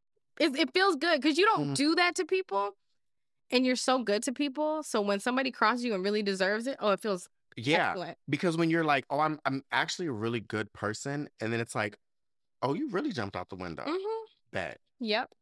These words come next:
Speaker 2: Watch this.
Speaker 1: Yep. 'Cause you really didn't have to. It wasn't like I'm a shitty person, I'm an okay person.
Speaker 2: Yeah, I didn't give
Speaker 1: So
Speaker 2: you
Speaker 1: I should
Speaker 2: nothing.
Speaker 1: get the worst of you. Like, no,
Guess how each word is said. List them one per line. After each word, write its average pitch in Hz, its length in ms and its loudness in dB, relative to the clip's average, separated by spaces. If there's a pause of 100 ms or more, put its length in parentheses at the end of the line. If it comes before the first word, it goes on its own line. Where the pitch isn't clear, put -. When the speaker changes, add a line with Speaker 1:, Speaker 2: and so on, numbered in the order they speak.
(260)
Speaker 2:
Watch - 340 -12
this. - 300 -16
Speaker 1:
Yep. 220 220 -6
'Cause 262 140 0
you 277 120 2
really 262 200 2
didn't 196 160 0
have 190 200 0
to. 185 100 -4
It 196 60 0
wasn't 240 220 0
like 208 160 2
I'm 190 140 0
a 175 240 -4
shitty 185 360 -4
person, 196 280 -2
I'm 170 80 -4
an - 100 -6
okay 185 360 -2
person. - 280 -2
Speaker 2:
Yeah, 170 360 2
I 135 80 0
didn't 143 160 -2
give 139 100 -4
Speaker 1:
So 247 120 2
Speaker 2:
you - 80 0
Speaker 1:
I 220 140 6
should 240 140 0 (120)
Speaker 2:
nothing. 226 80 0
Speaker 1:
get 226 140 0
the 220 80 2
worst 220 320 2
of 214 60 -6
you. 233 160 -2
Like, 247 200 4
no, 226 480 2